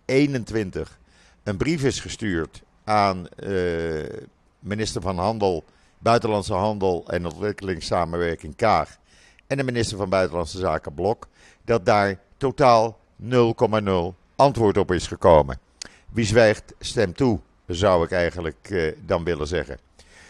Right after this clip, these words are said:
Maar goed, we blijven hier bovenop zitten. Eh, N C O Monitor en ik hebben afgesproken dat we,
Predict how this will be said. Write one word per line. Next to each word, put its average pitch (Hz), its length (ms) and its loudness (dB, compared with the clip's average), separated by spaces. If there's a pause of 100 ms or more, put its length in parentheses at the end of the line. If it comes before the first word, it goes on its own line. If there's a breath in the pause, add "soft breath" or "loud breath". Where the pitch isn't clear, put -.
(160 loud breath)
Maar 123 120 -2
goed, 151 220 2
we 127 120 4
blijven 135 540 6
hier 123 460 0
bovenop 110 480 6
zitten. 139 480 -2 (640)
Eh, 113 320 4
N 131 140 0
C 120 180 0
O 113 100 4
Monitor 98 540 0
en 92 100 -4
ik 92 120 -8
hebben 92 220 -2
afgesproken 92 680 -6
dat 87 160 -4
we, 87 240 -2